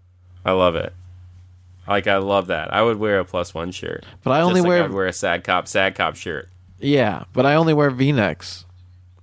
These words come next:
Speaker 2: You can't do, like, a graphic on a V-neck. That doesn't work.
Speaker 1: Well, you can, but it's a, it's the pocket graphic.
Speaker 2: It's still not good.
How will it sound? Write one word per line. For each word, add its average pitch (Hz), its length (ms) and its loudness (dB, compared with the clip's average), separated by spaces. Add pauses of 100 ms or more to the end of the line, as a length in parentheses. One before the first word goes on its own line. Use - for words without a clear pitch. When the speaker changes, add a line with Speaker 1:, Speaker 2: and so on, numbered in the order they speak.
(240)
Speaker 2:
You 127 100 -2
can't 151 300 0
do, 143 140 4
like, 120 220 2
a 107 60 0
graphic 110 460 0
on 95 120 -2
a 92 60 -2
V-neck. 95 540 -4
That 117 180 0
doesn't 95 240 -2
work. 101 340 0 (1400)
Speaker 1:
Well, 131 140 -2
you 175 260 2
can, 226 440 2
but 156 100 6
it's 156 160 0
a, 139 160 2 (140)
it's 139 200 -4
the 156 120 -2
pocket 165 440 2
graphic. 78 540 -4 (840)
Speaker 2:
It's 123 240 0
still 123 220 2
not 104 240 0
good. 78 320 -4